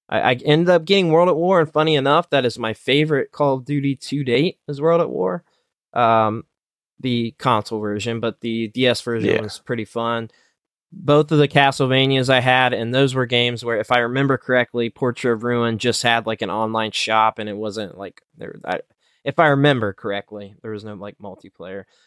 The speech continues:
Speaker 1: Club Penguin and Elite
Speaker 2: Yeah.
Speaker 1: Penguin Force. <laughs> I had that, but I don't remember <laughs> playing it online. I'm pretty sure I have it behind me still. I'm,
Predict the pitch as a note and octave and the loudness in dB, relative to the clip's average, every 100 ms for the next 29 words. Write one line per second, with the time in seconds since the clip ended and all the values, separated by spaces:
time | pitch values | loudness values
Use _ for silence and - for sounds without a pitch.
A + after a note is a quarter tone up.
0 | _ - G3+ - F#3 F#3+ F3+ D#3 A#2 A#2+ | _ 0 0 2 -2 0 0 0 -2 -2
1 | E3 C#3 A2 - - D3 E3 G#2+ F2+ F2+ | -2 -2 -6 -6 -8 -4 -2 -2 -4 -8
2 | D#2+ D2+ - - D3 C3+ D#3+ D#3 F#3 E3 | -8 -8 -12 -10 -8 -2 0 2 2 2
3 | D3+ C#3+ A2 A#2 D3 D3 E3+ D#3 D3+ D3 | 0 0 0 -2 -2 0 0 0 -2 -2
4 | C#3+ - E3 D#3 F#3 F#3 - - F#3 - | -4 0 0 0 0 0 -2 -4 -10 -6
5 | F3 _ - - F#3 C#3 F#3 F3+ A3+ A#3+ | -10 _ -20 -18 -8 0 0 2 2 2
6 | - G#3+ G3 E3+ F3 E3 F3 D3+ D3+ D3+ | -2 0 2 4 4 2 0 0 2 2
7 | D3 B2+ A2+ - A#2+ A2 B2 C#3 | 0 -6 -10 -6 -4 -4 -4 -6